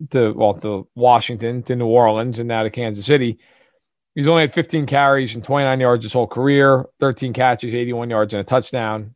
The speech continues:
So this is not a guy they're bringing into play offense. This is a guy who is gonna be the occasional, um, you know, blocking back on offense, maybe leak him out for a pass literally, like, four or five times a year.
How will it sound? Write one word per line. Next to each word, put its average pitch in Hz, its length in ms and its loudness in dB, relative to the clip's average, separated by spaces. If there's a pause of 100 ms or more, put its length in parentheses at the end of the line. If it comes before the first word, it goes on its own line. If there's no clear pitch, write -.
(140)
So 120 320 -2
this 139 160 -4
is 131 120 -8
not 151 180 2
a 143 40 2
guy 135 220 4
they're 127 100 -2
bringing 120 300 -6
into 107 140 -12
play 87 180 -2
offense. - 480 -12
This 107 160 -8
is 123 120 -10
a 156 60 0
guy 139 340 4
who 127 140 -2
is 120 120 -8
gonna 123 160 -8
be 113 480 4 (840)
the 135 120 -2
occasional, 151 920 0 (580)
um, 113 600 2 (520)
you 147 100 0
know, 107 220 -2 (180)
blocking 147 600 2
back 139 540 0 (240)
on 147 140 2
offense, 160 640 0 (560)
maybe 143 280 4
leak 139 240 0
him 143 80 -4
out 139 180 0
for 143 120 -2
a - 40 -2
pass 131 380 0
literally, 131 560 0
like, 113 300 0
four 135 160 0
or 123 40 4
five 123 280 2
times 127 280 -2
a 127 40 -6
year. 139 340 0